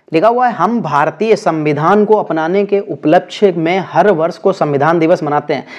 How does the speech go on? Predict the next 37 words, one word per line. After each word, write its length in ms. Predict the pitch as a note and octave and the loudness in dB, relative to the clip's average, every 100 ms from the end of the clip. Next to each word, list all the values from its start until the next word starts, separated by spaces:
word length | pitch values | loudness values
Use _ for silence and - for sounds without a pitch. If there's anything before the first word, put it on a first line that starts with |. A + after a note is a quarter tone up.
| - - | -20 -4
आपको 260 | C#3 - F3 | -4 -2 -2
पता 220 | E3+ F#3 | 0 0
होना 200 | F3 E3+ | 0 -2
चाहिए, 200 | E3 G3 | -2 -2
संविधान 440 | E3 D3+ C#3+ D#3+ | 0 0 2 2
दिवस 240 | E3+ F#3 - | 2 0 0
कब 140 | F3 | -2
मनाया 280 | F3+ F3 E3+ | -2 -4 -4
जाता 260 | E3+ F3 | -4 0
है? 160 | F3+ B3 - - - | 0 -2 -6 -20 -14
छब्बीस 640 | - D3 D3+ B3 D4 - - D#3+ | -2 -2 -2 -6 -8 -12 -8 -2
नवंबर 560 | D#3+ D#3+ F#3 G3 G3+ | 2 2 2 2 2
को 160 | F3+ F3 | 2 -2
संविधान 460 | D3 E3 D#3+ D#3+ | -4 -2 0 0
दिवस 220 | D#3 D3+ D3 | 0 -2 -2
मनाया 260 | C#3 B2+ | -4 -2
जाता 300 | B2 - A#2+ | -2 -4 -6
है। 180 | A2 - _ _ _ _ - | -8 -10 _ _ _ _ -2
ठीक 180 | F3+ | 0
है, 180 | F#3 - - - _ | 0 -2 -10 -20 _
छब्बीस 360 | - C#3 D3 F3+ | -6 -2 0 2
नवंबर 400 | E3 D#3 D#3 D3+ | 2 2 2 2
को 320 | E3 D4 - - _ _ _ _ _ _ _ _ | 2 0 -4 -20 _ _ _ _ _ _ _ _
संविधान 500 | - D3+ D3+ D3+ F#3 | -4 -2 0 0 0
दिवस 220 | E3+ F#3+ | 2 0
मनाया 240 | E3+ D#3+ D#3 | 0 0 0
जाता 220 | C#3 C#3 | -2 -4
है। 60 | C3+ | -2
क्यों 240 | F3+ G#3 | 2 2
मनाया 200 | G#3 G#3+ | 2 0
जाता 180 | G#3+ G#3+ | 0 -2
है? 40 | |
क्योंकि 260 | A3 E3+ G3 G3 - | -4 0 -2 -2 -12
संविधान, 640 | D3+ - D3 C#3+ C#3 D3 E3+ | -6 -2 -2 -2 -2 -2 -2
जो 100 | D#3+ | -2
छब्बीस 380 | D#3 C#3+ F#3 F3+ | -2 0 2 2
जनवरी, 420 | D#3+ C#3+ D3 | 0 0 0